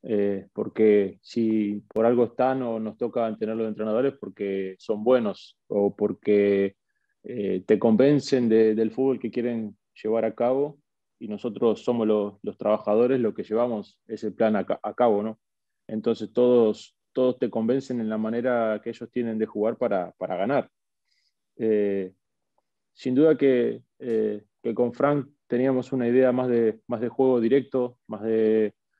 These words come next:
un, un prácticamente fútbol inglés, de, de atacar rápido, de atacar por las, por las bandas, tirar centro,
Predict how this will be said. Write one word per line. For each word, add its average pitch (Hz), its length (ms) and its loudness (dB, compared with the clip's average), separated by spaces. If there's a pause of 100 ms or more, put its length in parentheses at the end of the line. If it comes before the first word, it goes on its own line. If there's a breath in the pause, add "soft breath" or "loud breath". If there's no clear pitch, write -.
(220)
un, 113 260 -6 (160)
un 117 420 -2
prácticamente 117 500 4
fútbol 123 280 4
inglés, 127 460 2 (200)
de, 104 480 0
de 113 100 -4
atacar 107 380 -4
rápido, 123 380 -4
de 110 60 -6
atacar 107 320 -8
por 107 100 -8
las, 98 260 -10
por 107 100 -4
las 90 120 -6
bandas, 123 360 0
tirar 107 220 -2
centro, 123 500 -4